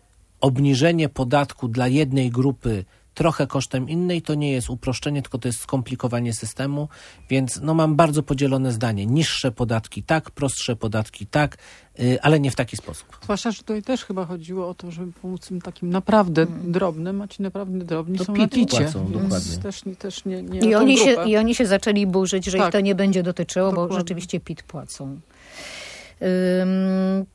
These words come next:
Speaker 3: to porozmawiajmy jeszcze o atomie, do którego wracamy jak, em, bumerang. Em, celem rządu jest przekonanie do korzyści płynących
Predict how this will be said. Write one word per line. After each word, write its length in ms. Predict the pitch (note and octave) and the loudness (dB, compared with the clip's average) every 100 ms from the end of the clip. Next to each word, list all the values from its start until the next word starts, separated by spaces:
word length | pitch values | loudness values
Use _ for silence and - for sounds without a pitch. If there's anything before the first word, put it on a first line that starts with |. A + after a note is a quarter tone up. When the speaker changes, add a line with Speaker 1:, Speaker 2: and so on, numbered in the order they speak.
| _ _ _ | _ _ _
Speaker 3:
to 140 | - B4+ | -6 2
porozmawiajmy 680 | D4 C#4+ B3 G#3 A#3 C4 A3+ | 4 4 4 4 4 4 4
jeszcze 360 | G#3+ - A3 | 2 2 2
o 180 | F#3+ F3 | 2 2
atomie, 400 | F#3 G#3+ A#3+ F#3 | 2 4 2 2
do 100 | E3+ | 0
którego 400 | - F#3+ F3+ F3+ | 0 0 2 2
wracamy 480 | E3+ E3+ - F3 E3+ | 0 -2 -2 0 0
jak, 240 | E3 - | -2 -4
em, 500 | F3+ F3 E3+ F3 F3 F3 | -2 0 0 0 -2 0
bumerang. 580 | F3+ F3+ E3 E3 G3+ - | 2 2 4 4 2 0
Em, 640 | G3 F#3 F#3 F#3 F3+ F#3 F3 | 2 4 4 2 2 0 0
celem 420 | - C4 C#4 B3 | 2 4 6 4
rządu 300 | G3 A#3 A3 | 6 4 4
jest 220 | G3 A#3 | 2 0
przekonanie 600 | - G#3+ F3+ E3+ G3 G#3+ | -2 -2 0 0 2 2
do 100 | F3 | 0
korzyści 480 | E3 F3 G3+ - G#3 | 0 -2 -2 -2 -4
płynących 560 | - E3+ F3+ G#3 F#3+ | -2 2 2 2 0